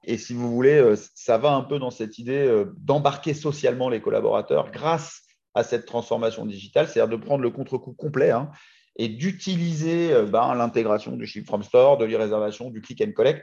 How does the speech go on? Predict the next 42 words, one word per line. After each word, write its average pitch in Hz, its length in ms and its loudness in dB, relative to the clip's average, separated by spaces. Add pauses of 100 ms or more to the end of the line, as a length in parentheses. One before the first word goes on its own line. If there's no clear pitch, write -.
en 110 120 2
fait, 147 260 2
pour, 117 360 2
pour 104 240 -2
redonner, 151 580 4
euh, 120 220 -2
de 101 120 -10
l'énergie 135 520 -4
sociale 131 400 0
à 110 60 4
l'entreprise 120 800 -6 (400)
et 117 60 0
les 120 100 4
remotiver, 147 880 0
euh, 139 120 2
les 110 120 2
refédérer 143 920 0 (120)
pour 107 120 -2
leur 110 160 -4
permettre, 120 400 0
en 113 40 -6
fait, 131 200 -4
de 113 100 -8
se - 80 -14
réintégrer 120 460 0
dans 117 80 0
la, 104 140 0
dans 101 140 -4
la 98 120 -2
boîte 127 320 0
et, 98 140 -4
et, 92 500 -10
et - 20 -4
leur 92 180 0
donner, 104 300 -4
en 98 140 -4
fait, 107 180 -2
des, 95 140 -8
des 95 140 -12
perspectives, 110 580 -8
en 101 100 -6
fait, - 200 -4